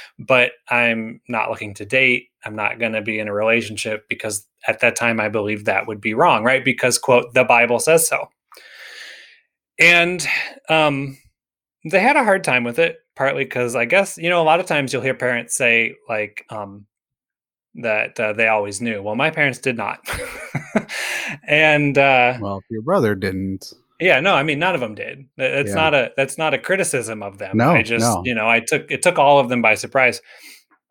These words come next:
Speaker 1: And, you know, th-,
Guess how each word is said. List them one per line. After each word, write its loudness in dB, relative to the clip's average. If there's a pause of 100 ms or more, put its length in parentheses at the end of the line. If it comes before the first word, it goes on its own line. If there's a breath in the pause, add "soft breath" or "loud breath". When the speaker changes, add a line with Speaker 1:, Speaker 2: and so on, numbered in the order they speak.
(480)
Speaker 1:
And, 2 (1700)
you 0
know, 2
th-, -20